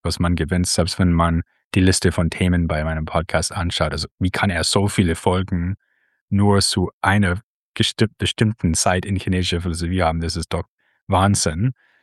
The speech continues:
Und wenn ich dann sage, "Ja, aber das ist eine Einführung", <laughs>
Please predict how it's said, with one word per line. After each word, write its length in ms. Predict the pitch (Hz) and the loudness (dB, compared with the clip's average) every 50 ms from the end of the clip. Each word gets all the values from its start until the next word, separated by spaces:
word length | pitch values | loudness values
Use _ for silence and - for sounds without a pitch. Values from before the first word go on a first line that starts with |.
| _ _ _ | _ _ _
Und 160 | - 95 90 | -2 0 2
wenn 100 | 92 90 | 2 2
ich 140 | 90 90 - | 0 0 0
dann 200 | - 92 90 90 | 0 0 0 0
sage, 360 | - - 87 85 87 87 87 | 0 0 0 0 0 0 0
"Ja, 220 | 87 92 92 90 85 | 0 2 2 2 2
aber 120 | 85 87 | 0 0
das 140 | 85 92 - | -2 -2 -2
ist 100 | 90 82 | 0 0
eine 240 | 82 85 85 82 87 | 0 -2 -2 -2 -2
Einführung", 640 | 87 92 95 - - 90 78 82 95 113 131 135 - _ _ _ _ _ _ _ _ _ | 0 0 0 -2 -2 -4 -4 -4 -4 -4 -4 -4 -6 _ _ _ _ _ _ _ _ _
<laughs> 520 | - - - - - - - - 170 123 | -20 -20 -18 -6 -2 -2 -2 0 -2 -6